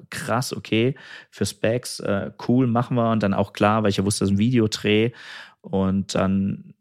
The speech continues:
kam tatsächlich auch Master Ace, der hatte einen Auftritt in, in Hannover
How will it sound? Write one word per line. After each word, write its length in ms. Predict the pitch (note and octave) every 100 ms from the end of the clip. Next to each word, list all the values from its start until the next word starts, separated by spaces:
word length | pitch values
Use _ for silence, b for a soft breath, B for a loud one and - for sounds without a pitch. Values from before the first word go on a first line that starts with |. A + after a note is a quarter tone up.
| - - - -
kam 240 | A#2 A#2
tatsächlich 320 | A2 G2 A2+
auch 60 | G2
Master 380 | G2+ G2+ - E2
Ace, 580 | G2 A#2+ D3 - - -
der 240 | F2 F2+ G2
hatte 160 | G2+
einen 80 | G2+
Auftritt 720 | F2+ A2+ B2 - - A#2 -
in, 400 | - - G2 G2
in 160 | F2+ G2
Hannover 720 | F#2+ G2+ A2 C3 C3 B2+